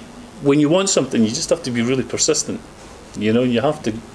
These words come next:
if you want it and you want to work with someone, if they're the right person, <coughs> then you have to just go and get them.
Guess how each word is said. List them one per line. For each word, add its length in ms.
if 140
you 60
want 320
it 140
and 100
you 80
want 200
to 40
work 360
with 100
someone, 340
if 220
they're 80
the 140
right 260
person, 400
<coughs> 340
then 120
you 100
have 180
to 100
just 340
go 160
and 180
get 260
them. 140